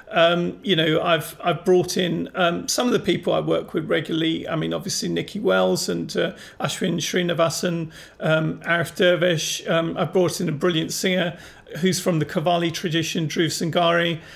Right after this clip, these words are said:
Um, I'm, I'm working with Nina Miranda, um, who worked on Beyond Skin, who's a Portuguese singer. Um, well, she sings in Portuguese. She's Brazilian. Um, working with, um, uh, Aruba Red, who's, who's actually from a German descent.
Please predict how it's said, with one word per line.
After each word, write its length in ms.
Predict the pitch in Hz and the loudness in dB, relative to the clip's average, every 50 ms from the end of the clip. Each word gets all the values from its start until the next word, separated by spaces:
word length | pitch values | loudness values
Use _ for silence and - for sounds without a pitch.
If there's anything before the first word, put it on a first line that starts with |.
| - - - | -14 -6 0
Um, 400 | 220 160 165 165 165 175 175 - - | 4 4 4 4 4 0 -4 -4 -2
I'm, 340 | 170 165 165 165 165 165 170 | 0 0 0 0 -2 -2 -2
I'm 140 | 165 160 | 0 0
working 300 | 160 175 180 170 - - | 2 2 0 0 0 -2
with 80 | 165 160 | 0 0
Nina 240 | 160 165 160 160 156 | 2 2 2 2 2
Miranda, 680 | 156 165 180 196 208 220 214 214 214 214 220 - - - - | 2 2 4 4 4 2 2 2 2 2 2 0 -4 -6 -2
um, 300 | 185 160 165 160 143 127 | 0 0 0 0 -2 -4
who 320 | 151 151 175 160 156 156 | -2 0 0 0 0 0
worked 340 | 151 160 170 170 - - - | 0 0 0 0 0 0 -4
on 160 | 185 180 160 | -2 -2 -2
Beyond 300 | 143 180 175 165 165 151 | -2 -2 -2 -2 -2 -4
Skin, 480 | - - - 190 185 185 180 180 185 - - - - - | -4 -2 0 0 2 2 0 -2 -6 -10 -18 -20 -16 -8
who's 180 | - 185 151 - | -4 -4 -2 -2
a 60 | 156 - | -4 0
Portuguese 580 | - 185 160 - - 165 - 190 190 - - | 0 0 2 0 -2 -4 -2 0 0 0 -2
singer. 360 | - 202 175 175 180 175 180 - | -2 -2 -2 0 0 -2 -2 0
Um, 260 | 202 185 175 180 185 | 2 2 2 2 2
well, 120 | 190 156 | 2 2
she 140 | 151 - - | 2 0 -4
sings 280 | - - 170 156 135 - | -4 -2 -2 -2 -2 -4
in 80 | 165 | -6
Portuguese. 460 | 156 - 165 156 - - - 175 156 156 | -4 -2 -4 -4 -4 -4 -4 -4 -4 -4
She's 220 | - 240 - - | -6 -8 -10 -10
Brazilian. 840 | - - - 185 - 175 147 - 190 170 165 170 165 160 165 165 - - - - - - - | -12 -14 -12 -6 -2 -2 -2 0 0 0 0 0 -2 -2 -2 -4 -8 -14 -20 -20 -20 -10 -4
Um, 480 | - 180 185 175 175 175 170 170 180 - - - - | 0 2 4 4 2 2 0 -2 -4 -6 -10 -8 -4
working 440 | 185 160 185 175 - - 190 165 | 0 0 0 0 0 -2 -2 0
with, 280 | 160 156 160 156 160 - | 2 2 2 0 0 0
um, 340 | 170 165 156 160 156 151 151 - - - - - - - | 0 2 2 2 0 -2 -4 -6 -12 -16 -18 -18 -12 -6
uh, 360 | - 185 170 160 156 165 - 190 | -2 2 4 4 4 4 4 4
Aruba 380 | 160 175 180 165 180 180 160 | 4 6 6 4 4 2 2
Red, 300 | 160 165 175 185 185 185 | 2 4 2 2 0 -2
who's, 500 | - - 175 170 170 165 147 - - - | -4 -4 -2 -2 0 -2 -2 -6 -10 -8
who's 220 | - 170 160 151 175 | -6 -4 -4 -2 -4
actually 260 | - - - - - | -4 -6 -6 -8 -6
from 180 | - 202 175 | -4 -4 -4
a 40 | 165 | -4
German 500 | 147 - 185 185 185 175 165 165 165 160 | -2 0 0 0 2 0 0 -2 -4 -6
descent. 560 | - - - - - 180 180 185 185 - - | -6 -6 -6 -4 -2 -2 -2 -2 -4 -8 -14